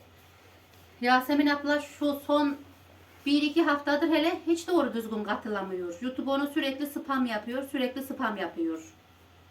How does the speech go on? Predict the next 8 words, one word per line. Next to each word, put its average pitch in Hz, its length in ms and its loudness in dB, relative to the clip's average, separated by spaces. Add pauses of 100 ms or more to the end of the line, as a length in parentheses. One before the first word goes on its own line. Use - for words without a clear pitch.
(680)
Ve, 269 360 2
e, 226 360 -2 (800)
şöyle 254 500 -2
biraz 240 500 -2 (420)
bir 247 100 0
iki 254 160 -6
saat 233 280 0
sonra 269 460 0